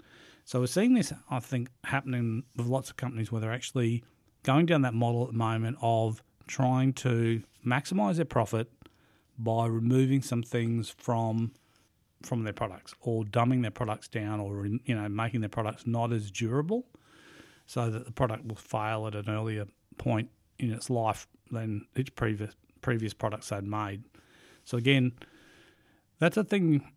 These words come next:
you know, you've got to be mindful of when you're in business is do you, if you go down that path, it's a slippery, it's a slippery path to go down if you start, you know, you build yourself a reputation, then you start to undermine yourself by then going, "Well, everyone knows I,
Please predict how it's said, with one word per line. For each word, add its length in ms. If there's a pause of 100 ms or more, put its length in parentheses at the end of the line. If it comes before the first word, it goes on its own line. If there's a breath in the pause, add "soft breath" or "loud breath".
you 100
know, 80
you've 220
got 80
to 40
be 100
mindful 540
of 100
when 140
you're 120
in 80
business 420
is 180
do 180
you, 340 (340)
if 120
you 60
go 140
down 180
that 200
path, 340
it's 180
a 40
slippery, 540 (360)
it's 160
a 40
slippery 340
path 320
to 80
go 160
down 320
if 140
you 60
start, 380 (260)
you 140
know, 60
you 120
build 280
yourself 320
a 40
reputation, 640
then 140
you 80
start 420
to 480 (720 soft breath)
undermine 520
yourself 460
by 360
then 240
going, 220
"Well, 120
everyone 280
knows 280
I, 160